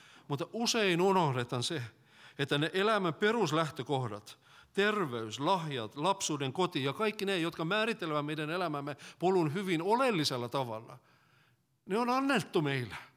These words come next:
Me emme ole tehneet mitään niitä varten. Mä en ole valinnut itse sitä paikkaa maailmassa, mihin mä olen syntynyt. Mä en ole syntynyt johonkin Brasilian slummin,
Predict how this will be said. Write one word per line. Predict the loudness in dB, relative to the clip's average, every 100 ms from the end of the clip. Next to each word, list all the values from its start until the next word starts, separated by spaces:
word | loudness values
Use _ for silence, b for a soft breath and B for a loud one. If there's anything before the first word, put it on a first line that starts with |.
| b b b
Me | -2 0
emme | 0
ole | 0
tehneet | 2 0 0
mitään | 0 0 0 2
niitä | 0 -2 -2
varten. | -4 -4 -10 -20 -20 b b b b -2
Mä | 0
en | 4
ole | 4 4
valinnut | 4 4 4 2 0
itse | -6 -4 -2 -2
sitä | -2 -4 -4
paikkaa | -2 -2 -2 -2 -2 B
maailmassa, | -2 0 0 0 -2
mihin | -2 -2
mä | -2
olen | -2
syntynyt. | -2 -2 -4 -8 -18 -20 B B B B
Mä | -2 2
en | 2
ole | 2
syntynyt | 0 -2 -2 0 0
johonkin | 0 0 -2 -2
Brasilian | -2 -2 -2 -2 -2
slummin, | -2 -2 -2 -2 -6